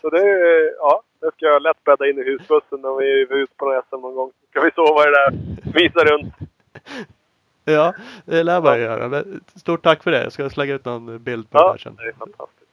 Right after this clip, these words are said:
Speaker 2: Vad det lider.
Speaker 1: Ja, så kul.
Speaker 2: Eh, så är det. Vi ska inte gå in på det så mycket. M X G P i Indonesien, det var ju nästan enduro.
Speaker 1: Ja, det var ju det.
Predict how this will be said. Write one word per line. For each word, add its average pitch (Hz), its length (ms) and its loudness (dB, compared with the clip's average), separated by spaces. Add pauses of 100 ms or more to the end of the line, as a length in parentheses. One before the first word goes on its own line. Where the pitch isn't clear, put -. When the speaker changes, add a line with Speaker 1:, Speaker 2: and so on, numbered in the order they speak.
(200)
Speaker 2:
Vad - 120 -20
det 104 120 -20
lider. 104 320 -20
Speaker 1:
Ja, 139 180 2
så - 60 -18
kul. 131 380 2 (2000)
Speaker 2:
Eh, 131 320 -2 (460)
så 156 200 0
är 147 120 6
det. 127 160 0
Vi 139 80 -4
ska 147 120 -8
inte 127 140 -8
gå 135 80 -4
in 143 100 -6
på 131 100 -4
det 117 60 -6
så 120 100 -18
mycket. 120 280 -8
M 131 160 -6
X 123 120 -12
G 131 180 -2 (100)
P 151 80 -2
i 135 40 -2
Indonesien, 127 640 -8
det 135 80 -4
var 156 120 -4
ju 120 280 -6
nästan 117 320 -10
enduro. 113 440 -10
Speaker 1:
Ja, 147 540 4 (260)
det 147 60 -10
var 131 200 4
ju 135 60 -2
det. 117 200 -8